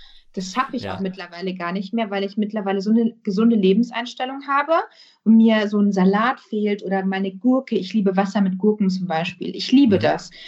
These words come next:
Speaker 2: Mhm.
Speaker 1: Aber dann gibt's auch mal einen Tag, da habe ich dann auch mal Bock, irgendwie Burger essen zu gehen und das mache ich dann
Speaker 2: Mhm.
Speaker 1: auch. Und vor allem,
Speaker 2: Ja.
Speaker 1: ich habe kein schlechtes Gewissen. Und wenn ich merke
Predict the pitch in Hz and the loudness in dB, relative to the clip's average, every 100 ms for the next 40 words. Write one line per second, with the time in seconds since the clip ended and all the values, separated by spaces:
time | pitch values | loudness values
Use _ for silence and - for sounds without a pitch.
0 | - - 202 226 262 262 262 254 - 254 | -20 -8 -2 0 2 0 -2 -6 -10 -8
1 | 277 262 - 269 262 262 240 247 233 247 | -6 -6 -6 -8 -6 -8 -8 -8 -4 -2
2 | 226 247 240 233 240 220 233 226 190 180 | -2 -4 -4 -4 -2 0 0 0 -4 -8
3 | - 185 208 226 226 233 - 262 - 254 | -10 -12 -10 -8 -10 -10 -4 -4 -4 -8
4 | 190 185 170 180 208 208 220 208 226 240 | -6 -6 -8 -10 -12 -4 -2 0 2 2
5 | - - - 196 - 208 208 208 208 - | -2 -10 -10 -8 -4 0 0 0 -6 -8
6 | - 185 185 185 185 185 185 - 175 160 | -4 -2 0 -2 -6 -6 -10 -10 -10 -8
7 | 220 247 - _ - 214 233 240 240 233 | -6 -6 -8 _ 0 2 4 4 2 0
8 | 247 - 226 233 - | 0 -4 -6 -6 -8